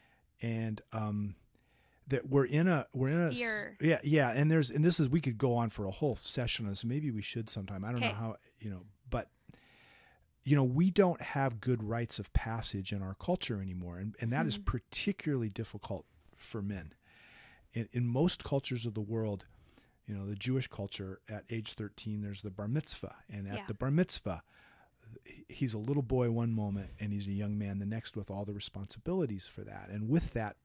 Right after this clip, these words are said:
Speaker 1: responsibility comes the community's, um, the community's accountability that
Speaker 2: Yeah.
Speaker 1: you will now make a commitment to the community. You'll make a commitment at some point in your life
Speaker 2: Yeah.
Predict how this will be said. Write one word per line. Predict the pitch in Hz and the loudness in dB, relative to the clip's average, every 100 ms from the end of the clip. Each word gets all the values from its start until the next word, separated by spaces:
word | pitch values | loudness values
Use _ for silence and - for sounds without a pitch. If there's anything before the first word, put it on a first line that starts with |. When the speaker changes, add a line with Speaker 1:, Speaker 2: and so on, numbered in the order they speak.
| - | -8
Speaker 1:
responsibility | 113 - 110 101 - 101 160 175 110 101 | -4 -4 -4 -8 -6 -2 2 2 2 -2
comes | - 117 104 98 - _ - _ _ _ _ | -6 -6 -4 -6 -12 _ -20 _ _ _ _
the | 113 113 107 - _ _ _ _ - | -6 -4 -4 -10 _ _ _ _ -12
community's, | - 120 120 147 180 151 104 104 101 - _ _ _ _ _ _ _ _ | -4 0 4 6 6 4 2 0 -6 -12 _ _ _ _ _ _ _ _
um, | 110 107 104 101 - _ _ | -6 -4 -4 -6 -10 _ _
the | 123 | -12
community's | - 113 123 156 139 120 - - | -8 -4 0 0 2 0 -2 -10
accountability | - - 139 135 104 147 160 90 90 - _ - - - | -12 -8 -2 0 2 4 4 2 -6 -12 _ -20 -20 -12
that | 104 117 107 _ | -4 -2 -2 _
Speaker 2:
Yeah. | - - | -16 0
Speaker 1:
you | 139 202 | 6 8
will | 180 | 8
now | 127 120 110 - _ _ | 6 2 0 -4 _ _
make | 117 120 165 185 | -2 2 4 4
a | |
commitment | 156 - 131 131 139 - | 2 0 -4 -2 -4 -4
to | |
the | 113 | -4
community. | 107 110 107 139 156 | -4 -4 -2 -2 -2
You'll | 160 120 | 0 0
make | 110 117 104 | 0 -2 -6
a | |
commitment | - 104 107 147 127 110 - _ _ _ _ | -6 -4 -2 -4 -4 -6 -8 _ _ _ _
at | 120 - | -8 -6
some | - 123 | -2 -2
point | 131 143 151 | 0 -2 0
in | 165 | 0
your | 170 165 | 0 0
life | 110 104 107 - | -2 -4 -8 -12
Speaker 2:
Yeah. | 220 202 | -12 -12